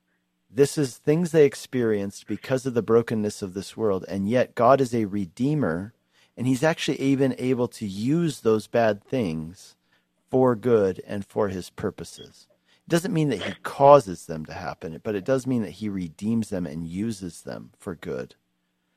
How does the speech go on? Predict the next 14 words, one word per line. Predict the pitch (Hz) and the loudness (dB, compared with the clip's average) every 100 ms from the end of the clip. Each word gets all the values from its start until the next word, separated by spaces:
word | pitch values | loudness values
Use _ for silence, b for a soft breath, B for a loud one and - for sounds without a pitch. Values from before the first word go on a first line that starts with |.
| _ _ | _ _
So, | - 139 | -2 0
so | 110 143 | 2 2
let | |
me | 143 | 4
read | 139 127 | 4 2
you | 113 | 0
this | 95 90 95 | -2 -4 -4
list. | 82 82 - _ b b b | -4 -4 -16 _ b b b
Uh, | 101 - | -6 -4
Moses | 104 131 143 139 107 92 - - _ _ | 2 8 8 8 2 -2 -6 -18 _ _
had | - 117 | -2 -2
a | 98 | -2
speech | - 120 107 | -4 -6 -4
impediment. | 101 90 92 80 78 82 | -6 -8 -6 -6 -6 -10